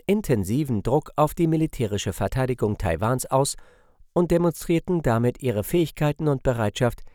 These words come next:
jegliche Provokationen der abtrünnigen Kräfte der Unabhängigkeit Taiwans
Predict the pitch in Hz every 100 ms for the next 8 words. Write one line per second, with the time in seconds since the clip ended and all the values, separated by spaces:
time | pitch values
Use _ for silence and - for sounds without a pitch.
0 | _ _ - 123 175 226 92 - 82 -
1 | 90 - 98 - 180 175 127 95 - -
2 | - 117 90 90 82 139 139 - 101 90
3 | - 175 139 117 107 - 113 110 147 131
4 | 95 80 -